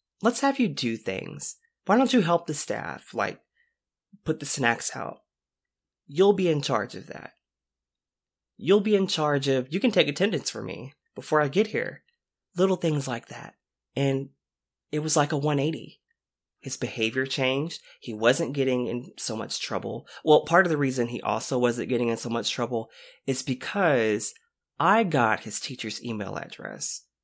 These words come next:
And I told him, I said, "Well, I have her email." He said, "You have her email?" I said, "Yeah,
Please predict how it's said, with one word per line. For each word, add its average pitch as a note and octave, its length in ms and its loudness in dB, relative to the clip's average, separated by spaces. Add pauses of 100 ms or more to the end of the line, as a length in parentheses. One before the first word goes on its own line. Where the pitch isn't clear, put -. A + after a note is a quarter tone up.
(400)
And A#2 160 -2
I G#2 80 0
told B2 400 -4
him, - 380 -14
I - 60 -16
said, - 200 -6
"Well, B2 180 -4
I F#3 40 -2
have F#3+ 140 -6
her - 80 -6
email." A#2 480 -8 (240)
He - 80 -8
said, E3 160 2
"You G#3 80 -2
have B3+ 80 -6
her - 120 -14
email?" D#3 320 -6
I - 200 -20
said, D3 180 -6
"Yeah, E3 280 0